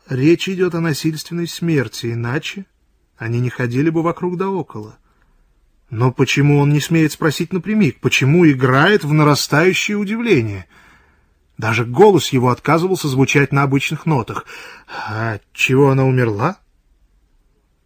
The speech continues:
Он чувствовал, им обоим хочется, чтобы он заглянул к ней в спальню. Для них это будет чем-то вроде улики,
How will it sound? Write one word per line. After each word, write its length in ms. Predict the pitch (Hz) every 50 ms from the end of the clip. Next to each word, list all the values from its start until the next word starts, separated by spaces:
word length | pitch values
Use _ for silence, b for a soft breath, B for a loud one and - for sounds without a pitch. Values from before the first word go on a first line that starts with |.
| _ _ _ _ _ _ _ _ _ _ _ _ -
Он 180 | 135 131 135 131
чувствовал, 720 | - - 180 226 233 - - - 220 220 214 208 214 -
им 280 | - - 175 170 170 160
обоим 480 | 156 151 143 151 180 196 196 190 180
хочется, 560 | 165 - - 180 185 170 - - 160 - - 160
чтобы 320 | - - - 160 156 156
он 180 | 160 170 175 160
заглянул 480 | 147 156 147 156 156 156 165 170 165 151
к 60 | -
ней 140 | 160 165 156
в 80 | -
спальню. 640 | - - - 165 151 135 120 113 104 104 104 104 104 - _ _ _ _ _ _ _ _ _ _ _ _ _ _ _ _ -
Для 180 | - 113 127 139
них 200 | 165 160 - 165
это 160 | 151 160 156
будет 260 | 156 165 156 156 147
чем-то 320 | - - 165 156 143 160
вроде 300 | 156 160 165 165 151 160
улики, 680 | 160 160 160 160 170 202 196 165 - - 127 127 135 -